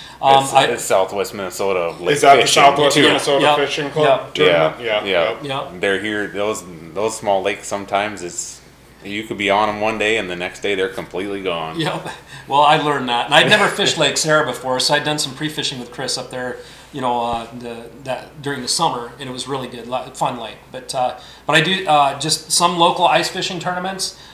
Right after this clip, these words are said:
Speaker 1: Um, you know, it, uh, with guiding, you have to kinda make a choice, and, um, you know, I'm not old, but, uh, you know, I am gonna probably lean towards fishing some more tournaments the next couple, you know, two, three, four years.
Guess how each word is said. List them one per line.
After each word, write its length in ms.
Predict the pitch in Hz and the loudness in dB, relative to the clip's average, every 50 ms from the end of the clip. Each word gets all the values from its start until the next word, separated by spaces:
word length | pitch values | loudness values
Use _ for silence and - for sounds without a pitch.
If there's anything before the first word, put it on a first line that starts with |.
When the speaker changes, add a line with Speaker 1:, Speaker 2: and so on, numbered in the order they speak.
| - - | -10 -2
Speaker 1:
Um, 480 | - 143 143 139 135 131 127 120 123 - - - - | 2 4 6 6 4 2 0 -6 -10 -14 -18 -16 -12
you 120 | 143 143 | -8 -2
know, 160 | 139 139 139 139 | 0 0 0 0
it, 220 | 135 135 135 135 | -2 -4 -6 -6
uh, 260 | 151 135 135 127 127 123 120 123 131 | -4 -2 -2 -2 -2 -4 -10 -14 -14
with 180 | 139 139 135 135 | -12 -12 -6 2
guiding, 540 | 160 151 151 160 170 175 175 170 170 160 - - - - - - | 6 6 8 8 6 4 0 -2 -4 -6 -10 -16 -20 -20 -12 -6
you 120 | 143 135 | 0 6
have 180 | 156 170 165 165 | 8 8 8 6
to 80 | 160 | 4
kinda 240 | 160 - 175 156 147 | -2 -2 -2 0 0
make 200 | 147 151 147 - 139 | 2 0 0 0 -2
a 20 | |
choice, 640 | 117 - - 135 131 135 151 160 - - - - - - - - - - - - | -6 -4 -2 0 0 0 -2 -2 -4 -6 -8 -10 -14 -20 -20 -20 -20 -18 -10 -4
and, 540 | 147 139 139 135 131 131 131 127 123 123 - - | -2 0 2 2 2 0 -2 -4 -8 -12 -14 -12
um, 580 | - 139 131 127 127 127 123 123 120 117 117 117 - - - - - | -6 -4 -2 0 0 -2 -2 -4 -10 -14 -16 -20 -20 -20 -20 -20 -16
you 80 | 143 135 | -10 -6
know, 280 | 131 131 127 127 127 - - - | -4 -2 -2 -2 -4 -8 -12 -10
I'm 120 | 127 131 143 | -8 -6 -2
not 240 | 143 - - - 139 | -2 -2 -2 -2 0
old, 380 | 147 151 147 139 143 139 127 | 2 4 4 4 2 0 -2
but, 240 | 123 135 131 127 - - | -4 -4 -4 -4 -6 -8
uh, 380 | - 135 131 127 123 120 120 - - - - - | -8 -4 -4 -2 -2 -4 -6 -8 -12 -16 -18 -14
you 100 | 147 135 | -10 -6
know, 140 | 127 123 127 | -4 -4 -4
I 200 | 127 131 131 135 | -2 -2 -4 -2
am 180 | 139 143 143 | -2 -4 -4
gonna 140 | 139 147 139 | -4 -6 -6
probably 480 | 131 - 147 143 143 143 139 135 120 - - - - - - _ _ _ - - 165 | -4 0 2 4 4 2 0 -4 -6 -8 -14 -20 -20 -20 -20 _ _ _ -20 -14 -8
lean 340 | 156 143 151 156 170 165 | -4 -2 0 0 0 0
towards 340 | 156 160 160 156 135 - - | 0 0 0 0 0 0 -2
fishing 380 | - - - 165 160 160 175 156 | -4 -4 -4 -2 -2 -2 -2 -4
some 160 | - - 165 | -4 -2 0
more 160 | 160 160 156 | 0 0 0
tournaments 380 | 160 - 165 156 160 160 151 - | 0 -2 -4 -2 -2 -2 -4 -4
the 80 | 156 | -4
next 180 | 151 151 - - | -4 -6 -6 -4
couple, 320 | - - 160 165 156 147 143 147 | 0 0 0 0 -2 -8 -8 -8
you 80 | 156 151 | -8 -6
know, 140 | 147 143 143 | -6 -6 -6
two, 180 | - - 160 | -6 -8 -10
three, 200 | 151 - - 147 139 | -8 -8 -8 -10 -8
four 240 | 139 - 151 147 147 | -6 -2 -2 -2 -2
years. 460 | 139 139 143 147 156 147 - - | -2 -4 -4 -4 -2 -2 -4 -4